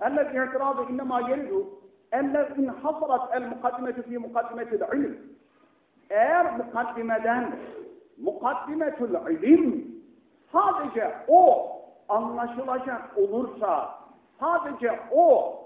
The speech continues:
mukaddimeden mukaddimetül ilimdir denilecek olursa, o zaman ne olur?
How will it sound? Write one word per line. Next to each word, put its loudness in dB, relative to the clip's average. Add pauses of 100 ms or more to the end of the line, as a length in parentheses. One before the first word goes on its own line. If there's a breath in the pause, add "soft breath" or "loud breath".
(160)
mukaddimeden -4
mukaddimetül -6
ilimdir 2
denilecek -2 (160)
olursa, 0 (600)
o 4
zaman 0
ne 0
olur? 4